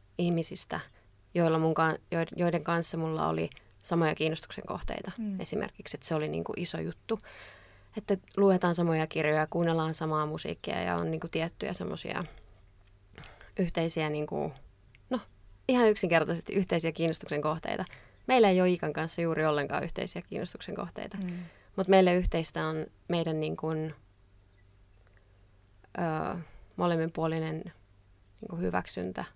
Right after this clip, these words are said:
Speaker 1: toisistamme semmosina kuin me ollaan.
Speaker 2: Mm.
Speaker 1: Ja se on niinku mulle tärkeetä. Ja s-, koska sitä mä en oo kokenut niinkään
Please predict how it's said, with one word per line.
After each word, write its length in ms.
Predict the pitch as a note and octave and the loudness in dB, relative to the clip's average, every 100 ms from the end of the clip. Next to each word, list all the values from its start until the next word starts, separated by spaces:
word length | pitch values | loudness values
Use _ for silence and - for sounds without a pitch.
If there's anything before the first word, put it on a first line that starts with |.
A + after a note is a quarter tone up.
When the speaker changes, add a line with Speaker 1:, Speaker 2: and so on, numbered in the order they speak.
| - | -12
Speaker 1:
toisistamme 520 | - E3 E3 - F#3 | -10 -8 -8 -8 -8
semmosina 380 | F3+ F#3 F3+ F#3+ - | -6 -8 -8 -12 -12
kuin 180 | G3 F#3 | -10 -8
me 120 | F3+ | -8
ollaan. 340 | F#3 F#3 F#3 G3 | -8 -8 -6 -6
Speaker 2:
Mm. 280 | F#3+ F3 F3+ - _ _ _ _ - _ _ _ - - - | -6 -8 -14 -20 _ _ _ _ -20 _ _ _ -20 -14 -6
Speaker 1:
Ja 120 | E3+ | -2
se 160 | F3 | 0
on 80 | E3+ | 0
niinku 180 | F3 F3 | -2 -2
mulle 240 | F3 F3 E3 | -4 -4 -6
tärkeetä. 540 | F3 E3 - F3 E3+ F#3 - - - _ _ - _ _ _ _ _ - | -6 -6 -6 -8 -6 -8 -10 -20 -20 _ _ -20 _ _ _ _ _ -6
Ja 260 | E3 - - - - - _ - | -4 -2 -6 -12 -20 -20 _ -10
s-, 200 | - - - | -6 -6 -6
koska 200 | F3 F3+ | -4 -2
sitä 260 | E3 E3 D#3 - | 0 0 -2 -2
mä 140 | E3 | -2
en 60 | D#3+ | -2
oo 60 | E3 | -2
kokenut 480 | E3 - E3 F3+ - - - - - - - - - - - - - | -4 -4 -2 -2 -4 -14 -20 -20 -20 -20 -20 -20 -20 -20 -20 -20 -6
niinkään 640 | E3+ E3 E3 F3+ F3 F3 | -4 -2 -2 0 0 -4